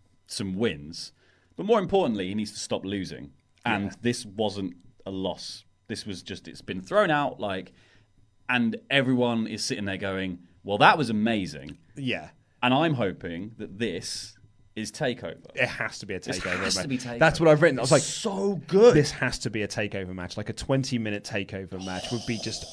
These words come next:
Speaker 2: absolutely, and the cr-, and it, the crowd there will be so amped for it.
Speaker 1: Man, it's
Speaker 2: On a,
Speaker 1: such a good match.
Speaker 2: on a card that will also have, uh, Walter versus Tyler Bate.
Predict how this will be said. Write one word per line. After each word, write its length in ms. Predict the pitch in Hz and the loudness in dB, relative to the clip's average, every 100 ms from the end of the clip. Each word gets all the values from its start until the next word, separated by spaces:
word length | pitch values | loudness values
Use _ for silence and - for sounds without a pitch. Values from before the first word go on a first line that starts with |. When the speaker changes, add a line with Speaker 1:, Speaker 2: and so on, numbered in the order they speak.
| - | 0
Speaker 2:
absolutely, 600 | 131 120 - 131 113 107 | 0 0 -2 -2 -2 0
and 140 | 156 156 | 0 0
the 40 | |
cr-, 200 | 151 - - | -2 -8 -4
and 140 | 170 | -2
it, 240 | 160 135 151 | -2 -2 -4
the 80 | 135 - | -6 -8
crowd 600 | - - 139 135 127 - | -12 -2 0 2 0 -2
there 220 | 104 101 | -2 -2
will 140 | 95 92 | -4 -6
be 140 | 92 | -8
so 520 | - - - 110 107 - | -8 -6 0 0 0 -6
amped 300 | 101 104 90 | -8 -8 -10
for 420 | - 98 90 90 | -12 -8 -6 -4
it. 180 | 90 85 | -6 -8
Speaker 1:
Man, 380 | 95 101 95 92 | -8 -6 -4 -6
it's 180 | 87 - | -6 4
Speaker 2:
On 100 | 170 | 6
a, 60 | 156 | 6
Speaker 1:
such 320 | 135 113 - | 0 -10 -12
a 40 | |
good 220 | - 95 | -10 -10
match. 340 | 95 104 90 - | -6 -8 -6 0
Speaker 2:
on 120 | 123 | 0
a 40 | |
card 340 | 110 - 110 104 | 0 2 2 2
that 100 | 107 | -2
will 160 | 113 | 0
also 200 | 107 104 | 0 -2
have, 280 | 101 107 92 | -6 -6 -2
uh, 160 | 101 107 107 | 0 -2 -4
Walter 320 | 113 107 - | -2 -2 -4
versus 320 | 92 95 - 110 | -4 -4 -6 -8
Tyler 340 | - 104 104 | -6 -6 -4
Bate. 400 | 98 104 104 - | -4 -4 -4 -6